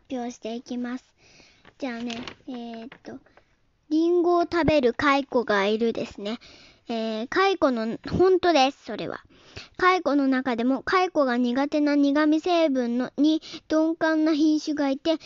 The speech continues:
リンゴやキャベツなども食べるんです。でも、クワ以外の餌では、蚕にとっての栄養が足りないから、ちゃんと育つことができない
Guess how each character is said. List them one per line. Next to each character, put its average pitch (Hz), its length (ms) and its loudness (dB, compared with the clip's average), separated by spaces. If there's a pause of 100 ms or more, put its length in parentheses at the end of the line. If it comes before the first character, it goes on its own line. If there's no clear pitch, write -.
(240)
リ 320 160 0
ン 330 80 2
ゴ 339 140 2
や 330 180 2
キ 370 100 -2
ャ 320 80 2
ベ 302 140 0
ツ 277 140 -8
な 240 180 -2
ど 233 120 -4
も 277 100 2
食 330 240 -2
べ 240 160 -2
る 202 160 -8
ん 196 160 -10
で 214 100 -10
す。 - 160 -20 (600)
で 330 120 4
も、 320 240 2 (220)
ク 359 100 2
ワ 349 220 6
以 349 160 2
外 320 240 4
の 269 260 2
餌 269 380 -2
で 247 100 2
は、 247 220 2
蚕 320 400 2
に 254 160 0
と 285 100 0
っ 277 60 -4
て 240 180 -6
の 233 140 -4
栄 302 300 2
養 302 180 0
が 311 80 -2
足 277 200 -2
り 277 100 2
な 277 180 2
い 254 80 -6
か - 140 -4
ら、 285 120 2 (320)
ち - 100 -6
ゃ 294 80 0
ん 294 120 -2
と 294 160 -2
育 302 180 -6 (160)
つ - 140 -14
こ 269 160 -6
と 247 100 -10
が 220 140 -10
で 233 160 -8
き - 120 -10
な 254 180 -6
い - 140 -14